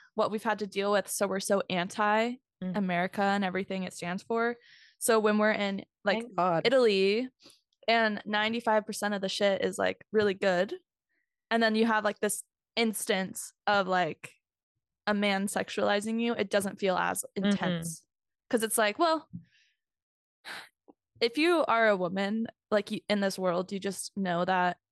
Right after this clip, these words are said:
Speaker 1: you can't really escape what it is to be a woman.
Speaker 2: No.
Speaker 1: So it's like,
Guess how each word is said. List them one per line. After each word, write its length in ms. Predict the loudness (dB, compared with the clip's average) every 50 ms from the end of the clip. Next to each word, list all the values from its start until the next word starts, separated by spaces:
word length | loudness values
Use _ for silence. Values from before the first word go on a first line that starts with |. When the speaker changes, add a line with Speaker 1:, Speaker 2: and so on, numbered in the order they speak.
| _ _
Speaker 1:
you 80 | -8 -8
can't 280 | -4 -2 -2 -2 0
really 220 | 0 2 2 2 2
escape 580 | 2 0 -4 -6 -4 -4 -2 -2 -2 -4 -6 -8 -8 -6 -6 -6 -6 -10 -14 _ _ _ _ _ _ _ _ _ _
what 160 | 0 2 2
it 120 | 2 2 0
is 180 | -2 -2 -4
to 80 | -6 -6
be 140 | -4 -4 -4
a 60 | -2
woman. 440 | -4 -6 -6 -8 -8 -10 -10 -10 -12 -14 _ _ _
Speaker 2:
No. 300 | -18 -16 -16 -14 -16 -16 -18 -20 _ _ _ _ _ _ _ _ _
Speaker 1:
So 180 | -2 0 0 0
it's 100 | 2 0
like, 320 | 0 0 0 -2 -6 -16